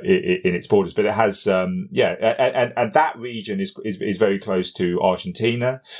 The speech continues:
You know, the, the kind of the, the, the, so the northern, uh, Salta, Cafayate region of Argentina, which is,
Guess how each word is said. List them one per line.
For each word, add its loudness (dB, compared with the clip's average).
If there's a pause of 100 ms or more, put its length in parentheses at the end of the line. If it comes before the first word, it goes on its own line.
(160)
You 4
know, 4
the, 4
the 6
kind 2
of -2
the, 4
the, -2
the, 2 (340)
so 2
the -2
northern, 4 (260)
uh, 2
Salta, 0
Cafayate -2
region -4
of -2
Argentina, 0
which 0
is, 0